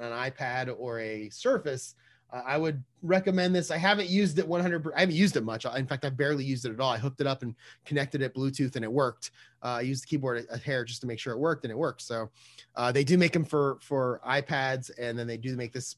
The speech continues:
one here that I bought for Surfaces. So I'll pro-, I'll put a link in the show notes to the one I bought, um, for anyone who wants to see it.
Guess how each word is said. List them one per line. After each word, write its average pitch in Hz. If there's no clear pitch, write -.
one 127
here 131
that 120
I 117
bought 113
for 117
Surfaces. -
So 107
I'll 139
pro-, 190
I'll 196
put 269
a 214
link 180
in 160
the 139
show 135
notes 123
to 123
the 120
one 113
I 107
bought, 104
um, 101
for 113
anyone 110
who 110
wants 101
to 104
see 104
it. 92